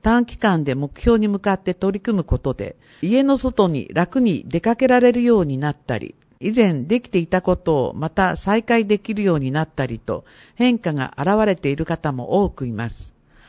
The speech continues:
はつらつクラブは、基本チェックリストにより、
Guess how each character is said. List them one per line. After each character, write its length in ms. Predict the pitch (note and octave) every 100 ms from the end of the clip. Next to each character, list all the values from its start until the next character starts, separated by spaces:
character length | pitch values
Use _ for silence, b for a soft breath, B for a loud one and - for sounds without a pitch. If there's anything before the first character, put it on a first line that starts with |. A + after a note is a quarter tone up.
| b
は 140 | - E3+
つ 140 | -
ら 140 | A#3+
つ 120 | A#3 -
ク 120 | A3
ラ 120 | F3+
ブ 140 | C#3+
は、 180 | A#2+ C3 b b b
基 140 | - F#3+
本 300 | G#3+ G#3 F3+
チ 140 | -
ェ 40 | F#3
ッ 80 |
ク 140 | - B3+
リ 100 | B3
ス 80 | -
ト 140 | E3
に 120 | C#3+
よ 140 | A#2 A2
り、 240 | G2+ C#2+